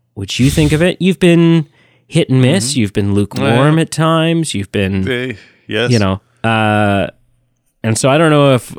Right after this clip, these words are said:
Speaker 1: if we're about to sit and, and lament
Speaker 2: <laughs>
Speaker 1: about how incredible this episode is. I don't know if this is gonna be a debate. I have no idea. All I know is hello and welcome.
Speaker 2: <laughs>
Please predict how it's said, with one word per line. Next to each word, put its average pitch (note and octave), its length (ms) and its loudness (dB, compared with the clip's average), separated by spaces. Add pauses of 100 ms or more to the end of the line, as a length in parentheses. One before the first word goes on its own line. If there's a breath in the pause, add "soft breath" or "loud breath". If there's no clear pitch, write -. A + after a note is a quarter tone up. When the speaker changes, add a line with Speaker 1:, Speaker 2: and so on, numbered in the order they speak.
Speaker 1:
if G#2 240 -4
we're A2 160 2
about A2 240 0
to G2 80 -6
sit - 320 -2
and, G#2+ 280 -2 (400 soft breath)
and G#2 280 -2
lament A#2 460 0
Speaker 2:
<laughs> - 20 -4
Speaker 1:
about A2 240 0
how G#2+ 340 0
incredible A2 480 -2
this G2+ 160 -2
episode E3+ 400 0
is. D#3 340 2
I A2 60 -2
don't G#2+ 160 -2
know G2+ 140 0
if G2 100 -8
this - 180 -6
is G2+ 100 -8
gonna G2 200 -4
be F2+ 180 -8
a F2+ 60 -8
debate. D3+ 640 -2
I A2+ 80 -6
have G#2 180 -10
no C#3+ 460 0
idea. G#2 460 -2 (120)
All D#3 240 2
I C#3+ 180 2
know F#2+ 400 -2 (1000 soft breath)
is B2 300 0
hello A2+ 320 0
and G2 140 0
welcome. - 340 -10
Speaker 2:
<laughs> - 40 -8